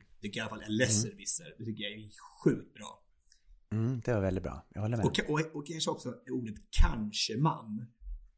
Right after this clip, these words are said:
Speaker 2: Mhm.
Speaker 1: Som är en person som inte vill engagera sig i ett förhållande.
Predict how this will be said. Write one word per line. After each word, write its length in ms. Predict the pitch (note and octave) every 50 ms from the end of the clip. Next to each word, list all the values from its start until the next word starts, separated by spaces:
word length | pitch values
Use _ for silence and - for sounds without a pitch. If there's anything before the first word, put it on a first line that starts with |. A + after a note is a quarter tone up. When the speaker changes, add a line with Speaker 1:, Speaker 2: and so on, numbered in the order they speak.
| _ - _ -
Speaker 2:
Mhm. 340 | G2 G2 F#2+ G2 G2 A2 B2 - _ _ - -
Speaker 1:
Som 180 | - - B2+ B2+
är 40 | B2
en 160 | B2 B2 A2
person 300 | C#3+ C3 - B2+ A2+ G#2+
som 100 | A2+ B2
inte 140 | B2+ A2 G#2+
vill 120 | G#2+ G#2 G#2+
engagera 540 | A2+ A#2 B2+ B2 - - C3+ C#3 C3+ C3+ B2+
sig 120 | - A#2 G#2
i 20 |
ett 40 | -
förhållande. 580 | A#2+ G#2+ D#3 E3 D3 A#2+ G2 G2+ F#2+ F#2 -